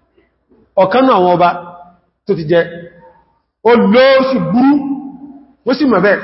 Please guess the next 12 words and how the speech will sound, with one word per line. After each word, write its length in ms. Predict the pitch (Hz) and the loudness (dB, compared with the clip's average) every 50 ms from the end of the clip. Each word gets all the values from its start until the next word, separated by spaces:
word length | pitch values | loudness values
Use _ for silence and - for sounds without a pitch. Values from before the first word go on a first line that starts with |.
| - - | -8 -4
ó 80 | - 240 | -2 0
wá 140 | 254 247 247 | 2 2 2
ránṣẹ́ 280 | 247 254 240 262 240 | 2 2 2 0 0
sí 100 | - 262 269 269 285 - - _ _ _ _ - | 0 -2 -2 -4 -4 -8 -14 _ _ _ _ -4
àgbà 340 | 160 165 165 165 160 165 170 165 | 0 0 0 0 0 0 0 0
àfà 240 | 160 160 - - 202 | 0 0 0 0 0
nílùú, 340 | 175 175 185 208 208 180 147 - - _ _ _ _ _ _ _ _ - | 2 2 0 0 -2 -4 -6 -8 -12 _ _ _ _ _ _ _ _ 0
ó 40 | 226 | 0
ń 120 | 220 180 | 2 2
fẹ́ 160 | 147 170 180 175 | 2 0 0 2
rí 60 | 175 | 2
Aláàfin. 400 | 165 170 190 175 151 - 139 - | 2 2 2 0 0 -2 -6 -14